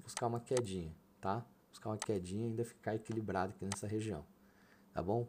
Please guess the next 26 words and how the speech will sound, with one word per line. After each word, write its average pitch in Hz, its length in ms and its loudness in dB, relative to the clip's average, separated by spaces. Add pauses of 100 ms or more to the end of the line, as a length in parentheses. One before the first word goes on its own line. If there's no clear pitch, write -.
Pode 110 200 8
fazer 113 240 6
alguma 117 320 4
coisa 110 300 4
nesse 107 240 0
sentido, - 380 -4 (420)
tá? 120 180 -2 (100)
Perdendo 113 320 6
esse 117 180 -2
fundo, 107 360 -2
a - 20 -2
gente 95 240 -4
vai 90 200 -2
com 85 240 -8
ele 117 280 -2 (840)
de 107 160 -6
boa, - 320 -4 (260)
tá? - 200 -2
E 208 80 0
se - 120 6
ele 185 100 10
abrir 127 220 6
guepado? 95 580 6 (440)
Numa 101 180 2
altinha 90 460 0
aí? 80 100 -6